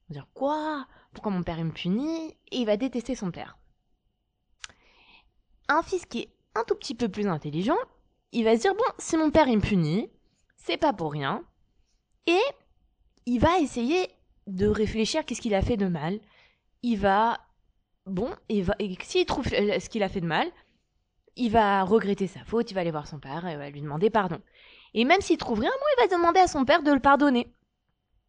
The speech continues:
Un fils qui est encore plus intelligent, il sait que son père, il aime, et il accepte la punition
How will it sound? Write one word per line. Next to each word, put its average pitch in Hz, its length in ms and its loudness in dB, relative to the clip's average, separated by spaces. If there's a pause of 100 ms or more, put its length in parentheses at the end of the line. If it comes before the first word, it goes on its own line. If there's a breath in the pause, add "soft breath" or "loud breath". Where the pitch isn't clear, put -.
(160)
Un 156 120 -8
fils 240 220 -8
qui - 80 -10
est - 120 -14
encore 339 320 4
plus 233 140 -6
intelligent, 151 560 -6 (1200 loud breath)
il 180 100 -8
sait 349 160 0
que - 80 -8
son 202 160 2
père, 262 180 2
il 208 160 2
aime, 160 260 -4 (140)
et 254 60 -2
il 254 180 2
accepte 349 800 0
la 226 160 -2
punition 226 760 -4